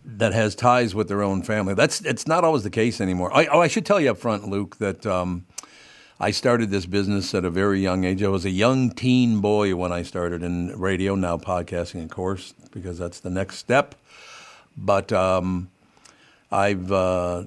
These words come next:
I've been in radio since I was a teenage boy, and I used to talk to your father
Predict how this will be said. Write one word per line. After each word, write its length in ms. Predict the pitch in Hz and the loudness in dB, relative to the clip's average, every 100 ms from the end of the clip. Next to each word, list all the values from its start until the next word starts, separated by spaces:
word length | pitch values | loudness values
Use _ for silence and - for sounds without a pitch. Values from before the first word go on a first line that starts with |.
| - | -8
I've 160 | 127 101 | -6 -2
been 120 | 107 | 0
in 420 | 104 101 92 - | 2 2 0 -2
radio 260 | 98 104 98 | -2 0 0
since 240 | - 104 | -2 -4
I 60 | 98 | -2
was 140 | 92 | -2
a 60 | 90 | -4
teenage 460 | - 113 101 92 | -4 -2 -2 -4
boy, 280 | 95 101 104 | -2 0 0
and 180 | 104 107 | 0 -2
I 100 | 98 | -2
used 180 | 107 - | -2 -4
to 60 | 117 | -6
talk 280 | 107 101 - | -2 -2 -2
to 60 | |
your 220 | 101 98 95 | -4 -2 -2
father 480 | - 95 95 92 | 0 0 0 -2